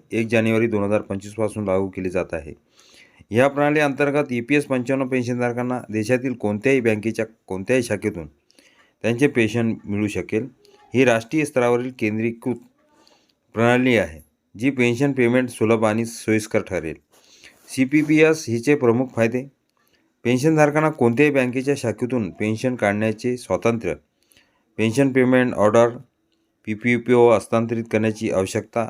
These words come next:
नाही. कोणत्याही अतिरिक्त पडताळणीशिवाय झटपट पेन्शन, क्रेडिट, निवृत्तीनंतर घरी परतणाऱ्या पेन्शनधारकासाठी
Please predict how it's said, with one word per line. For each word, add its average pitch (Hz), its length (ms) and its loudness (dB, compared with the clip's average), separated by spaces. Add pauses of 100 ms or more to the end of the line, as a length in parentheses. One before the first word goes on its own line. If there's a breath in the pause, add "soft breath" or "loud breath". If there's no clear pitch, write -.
नाही. 101 360 -2 (580)
कोणत्याही 110 380 4
अतिरिक्त 120 480 -2
पडताळणीशिवाय 110 1000 -2
झटपट 95 320 -6 (120)
पेन्शन, 107 360 -4 (840)
क्रेडिट, 110 420 2 (760)
निवृत्तीनंतर 131 1200 2 (300)
घरी 107 340 2
परतणाऱ्या 113 640 0
पेन्शनधारकासाठी 104 920 -2